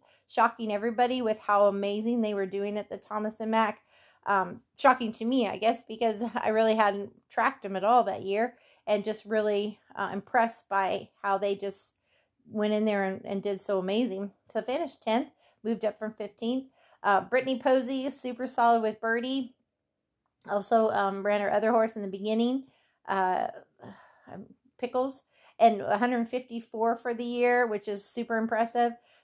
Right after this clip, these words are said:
Twelfth, Cassie. Cassie, uh, and her big boy Will was so impressive, a hundred fifty thousand. Uh, thirteenth, Sissy. Sissy did amazing on a couple horses,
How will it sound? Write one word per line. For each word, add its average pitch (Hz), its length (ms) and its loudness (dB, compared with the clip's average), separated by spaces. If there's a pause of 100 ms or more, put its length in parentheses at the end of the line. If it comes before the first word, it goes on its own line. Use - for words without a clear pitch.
Twelfth, 254 380 6 (120)
Cassie. 262 580 -4
Cassie, 240 540 -6 (240)
uh, 202 180 -2
and 214 160 0
her 226 120 2
big 226 260 -4
boy 226 240 4
Will 233 360 4
was 208 180 -2
so 226 180 0
impressive, 226 420 -2
a 214 40 -4
hundred 214 320 -2
fifty 214 320 -8
thousand. 233 520 0 (420)
Uh, 190 240 -2
thirteenth, 247 520 -2
Sissy. 262 600 -4 (420)
Sissy 233 340 -4
did 233 160 2
amazing 220 500 2
on 220 140 2
a 220 40 -2
couple 226 280 -2
horses, 233 460 2